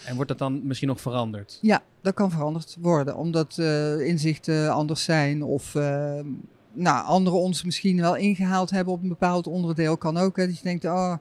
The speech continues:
Speaker 2: Eh, dus dat, ehm, ja.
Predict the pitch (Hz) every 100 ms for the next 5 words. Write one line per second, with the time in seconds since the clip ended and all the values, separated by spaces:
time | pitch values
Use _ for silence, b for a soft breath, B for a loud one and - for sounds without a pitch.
0 | B B B B B B - 202 190 190
1 | 214 214 - 220 - 220 208 208 202 202
2 | 202 202 196 196 202 202 175 156 - 254
3 | 226